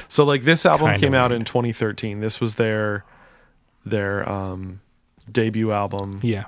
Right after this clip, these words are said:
Speaker 1: They had done an E P before that, or a couple
Speaker 2: Two.
Speaker 1: E Ps before it.
Speaker 2: Yep.
Speaker 1: And then this was also their first thing with Solid State,
Speaker 2: Mm-hmm.
Speaker 1: Tooth and Nail. Um, and then I guess they just didn't do anything after that.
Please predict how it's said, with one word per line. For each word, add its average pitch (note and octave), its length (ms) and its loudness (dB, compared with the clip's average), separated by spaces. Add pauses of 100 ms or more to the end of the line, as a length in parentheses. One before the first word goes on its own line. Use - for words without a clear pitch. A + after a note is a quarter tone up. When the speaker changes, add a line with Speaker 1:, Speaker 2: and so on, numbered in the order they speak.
(560)
Speaker 1:
They A2+ 120 0
had G#2+ 100 -4
done G#2+ 180 -2
an G#2 120 -6
E G#2 120 -6
P - 160 -8
before G2+ 380 -6
that, G2 240 -6 (220)
or A2 80 0
a G2 60 -4
couple A2 220 -2
Speaker 2:
Two. G#2+ 140 0
Speaker 1:
E G2+ 40 2
Ps G2 80 -2
before G2+ 320 -6
it. G2+ 80 0
Speaker 2:
Yep. - 100 -4 (300)
Speaker 1:
And A2 120 -2
then A2 100 -2
this B2 160 2
was B2 140 -2
also A2+ 300 0
their G#2 140 -4
first G#2 320 -4
thing G#2 260 -6
with G2+ 420 -8 (200)
Solid G2+ 340 -4
State, G2+ 320 -6 (100)
Speaker 2:
Mm-hmm. G2 240 -2
Speaker 1:
Tooth G2+ 200 -6
and F#2+ 60 -8
Nail. F#2+ 300 -8 (440)
Um, G2 400 -6 (120)
and G#2+ 220 -4
then A2+ 160 0
I A#2 140 0
guess D3 260 2
they D#3+ 140 2
just D3 240 0
didn't C3+ 260 2
do A#2 180 0
anything G2 360 -4
after G2 300 -6
that. - 260 -8